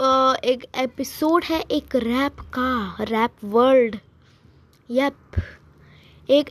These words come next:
ऐसा कोई YouTuber है जो कि रैप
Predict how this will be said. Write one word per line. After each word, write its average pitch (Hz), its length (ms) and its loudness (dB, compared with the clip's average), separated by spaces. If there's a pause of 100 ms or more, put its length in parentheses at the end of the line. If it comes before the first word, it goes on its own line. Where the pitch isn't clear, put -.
ऐसा 294 340 4
कोई 339 280 2
YouTuber 269 720 2
है 285 160 4
जो 269 220 -2
कि 285 380 -2 (220)
रैप 233 600 2